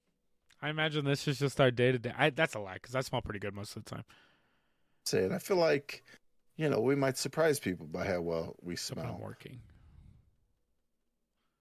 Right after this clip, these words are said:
Speaker 2: Yeah, but exceptions
Speaker 1: Go, go
Speaker 2: every rule.
Speaker 1: ahead.
Speaker 2: Okay, here we go. Hey, do you need a last-minute Valentine's Day gift? <laughs>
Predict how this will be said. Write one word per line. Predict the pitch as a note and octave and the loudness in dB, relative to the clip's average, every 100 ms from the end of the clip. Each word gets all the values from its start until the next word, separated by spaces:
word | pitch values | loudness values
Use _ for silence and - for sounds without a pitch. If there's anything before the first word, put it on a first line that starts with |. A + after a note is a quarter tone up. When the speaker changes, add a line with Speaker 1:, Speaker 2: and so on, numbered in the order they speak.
| _ _ _ _ _ _ _ _ _ _ _ - | _ _ _ _ _ _ _ _ _ _ _ -2
Speaker 2:
Yeah, | A3 - | 0 0
but | - F#3+ - | -4 -10 -6
exceptions | C3+ - F3 D3+ D3+ G3 | -4 -2 0 0 0 2
Speaker 1:
Go, | |
go | F3+ F#3+ | 4 4
Speaker 2:
every | F3+ | 4
rule. | A#2 | 2
Speaker 1:
ahead. | A2+ A2 A2+ _ _ _ - | 0 -4 -12 _ _ _ 0
Speaker 2:
Okay, | E3+ F3 E3+ E3 D#3+ D3+ C3 - C3+ A#2 B2 A#2+ A#2 | 2 4 4 4 6 4 2 0 2 6 6 6 4
here | G2 D3+ D3+ | 4 4 6
we | C#3 C3 | 6 4
go. | G#2+ A#2 A#2 A#2+ A#2 A2 - - - _ _ | 4 4 6 6 6 6 0 -16 -18 _ _
Hey, | G#3+ A3 F3+ | 4 6 6
do | D3 | 4
you | F#3 | 4
need | A3 A#3+ | 4 6
a | G#3 | 6
last-minute | F3 F3+ G3 - D#3+ F3 D3+ | 6 6 4 2 4 6 6
Valentine's | C3+ C#3 E3 A3 F#3 G3+ G#3 | 4 6 6 6 4 4 4
Day | F#3+ F#3+ | 4 6
gift? | F3 F#3+ G3 - | 6 6 4 2
<laughs> | - | 2